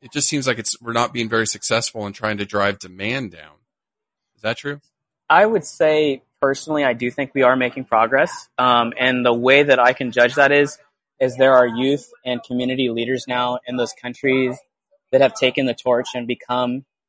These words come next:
Speaker 2: ambassadors for the cause, where we
Speaker 1: Yes,
Speaker 2: didn't really
Speaker 1: yes.
Speaker 2: have that before. And,
Speaker 1: Yeah.
Speaker 2: um, some key players really did help, like, help with that.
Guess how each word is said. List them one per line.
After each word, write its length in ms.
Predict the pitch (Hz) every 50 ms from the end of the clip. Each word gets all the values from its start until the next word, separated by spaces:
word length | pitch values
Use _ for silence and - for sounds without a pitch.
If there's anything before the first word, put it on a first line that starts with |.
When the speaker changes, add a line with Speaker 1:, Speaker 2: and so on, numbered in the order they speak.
| _ _ _ _ _ _ _
Speaker 2:
ambassadors 680 | 135 127 110 110 107 113 113 - 147 139 135 139 127
for 140 | - - 135
the 80 | 120 113
cause, 540 | - - 113 113 131 175 196 190 - _ _ _ _ _ _ _ _ _
where 140 | 123 131 131
we 80 | 131
Speaker 1:
Yes, 60 | 135 139 135
Speaker 2:
didn't 80 | 139 131
really 160 | 123 120 113
Speaker 1:
yes. 180 | 117 110 -
Speaker 2:
have 220 | - 123 127 131 143
that 240 | 156 151 160 - -
before. 480 | 123 - _ 120 117 135 160 190 202 - _ _ _ _
And, 380 | 123 123 123 123 120 117 117 110
Speaker 1:
Yeah. 80 | 92 90 90 _ _ _ _ _ _ _ _ _ _ _
Speaker 2:
um, 160 | 123 127 123 -
some 160 | - 143 135
key 160 | - 170 151
players 400 | - - 135 135 135 139 135 131
really 180 | 123 127 123 120
did 120 | 123 117
help, 200 | 120 113 113 -
like, 140 | 127 120 - -
help 240 | - - 117 117 -
with 120 | 123 -
that. 300 | - 131 127 127 117 -